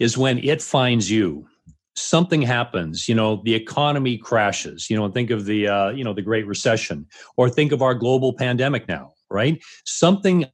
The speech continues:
unanticipated finds you, it forces you to change. Now, here's what's interesting. A lot of companies now are finding there are a lot of efficiencies by not having everybody have to come to the office every day.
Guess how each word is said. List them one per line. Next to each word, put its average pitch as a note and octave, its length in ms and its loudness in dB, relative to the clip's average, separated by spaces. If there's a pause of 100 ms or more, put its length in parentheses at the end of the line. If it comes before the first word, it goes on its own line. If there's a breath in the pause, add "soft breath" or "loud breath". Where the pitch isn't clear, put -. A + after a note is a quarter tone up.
unanticipated C3 880 0
finds C#3+ 480 0
you, A#2 420 2
it A#2+ 180 -4
forces D#3 600 2
you A#2+ 120 0
to G#2+ 80 -4
change. - 640 -6 (760)
Now, C3 100 0
here's G3+ 220 2
what's D#3 180 -2
interesting. - 580 0 (400 loud breath)
A C3+ 80 4
lot F#3 260 2
of F#3 160 -2
companies D#3 460 0
now A#2 240 0
are B2 160 0
finding F3 460 2
there C#3 100 2
are C#3 40 2
a C#3+ 40 2
lot F#3 160 2
of B2+ 140 0
efficiencies A#2 1080 2 (220)
by C3 140 2
not E3 200 0
having D3 380 -2
everybody B2 520 0
have B2 200 -2
to B2+ 140 -2
come B2 200 0
to B2+ 60 -2
the D#3+ 100 2
office G3 360 0
every G2 180 0
day. D#2+ 300 -6